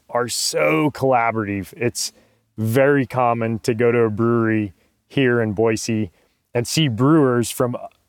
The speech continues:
other breweries in there, and they're, you know, talking shop or working on recipes together. They,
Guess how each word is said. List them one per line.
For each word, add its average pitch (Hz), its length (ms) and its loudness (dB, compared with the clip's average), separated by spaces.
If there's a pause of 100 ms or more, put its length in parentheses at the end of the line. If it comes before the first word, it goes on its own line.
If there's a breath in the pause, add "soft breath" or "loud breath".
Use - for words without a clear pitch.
other 160 260 6
breweries 127 560 2
in 147 280 0
there, 113 420 2
and 113 220 -2
they're, 117 300 0
you 113 100 -8
know, 95 260 -2
talking 123 320 0
shop 120 520 0
or 95 120 -6
working 127 520 -2
on 123 160 0
recipes 117 460 -2
together. 113 460 0
They, 95 200 -4